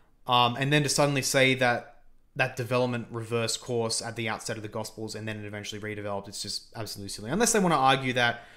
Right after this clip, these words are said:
the Gospel of Mark and Matthew and all that, um, they were just made by non-, by, uh, Christians who didn't believe in the deity of Christ, which is absolutely freaking silly, 'cause now that's, 'cause ultimately it relies on an argument of silence, that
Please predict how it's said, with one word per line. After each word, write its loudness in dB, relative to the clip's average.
the -10
Gospel -2
of -4
Mark 0
and -8
Matthew -8
and -8
all -6
that, -4
um, 0
they 2
were -2
just -8
made -2
by -4
non-, -6
by, -2
uh, -2
Christians -6
who -8
didn't -4
believe -6
in -10
the -10
deity -6
of -14
Christ, -6
which -14
is -8
absolutely -10
freaking -10
silly, -2
'cause -8
now -8
that's, -10
'cause 2
ultimately 4
it 6
relies 2
on -4
an -6
argument -2
of -10
silence, -4
that -6